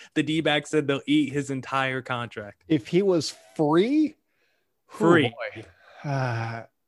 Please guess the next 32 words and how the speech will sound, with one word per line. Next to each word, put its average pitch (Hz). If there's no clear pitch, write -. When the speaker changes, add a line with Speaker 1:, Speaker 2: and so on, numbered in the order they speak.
Speaker 1:
I 147
just 170
don't 165
wanna 160
Speaker 2:
I'm 214
Speaker 1:
see -
Speaker 2:
gonna, 120
Speaker 1:
him. 107
Speaker 2:
I'm 196
gonna 233
say 285
no, 143
only 196
because 170
of 151
the 156
results. 139
But 131
if 165
he's 151
free, 214
then 160
you 233
can 240
tinker 220
with 143
him 143
and, 139
you 135
know, 131
maybe 165
get, 160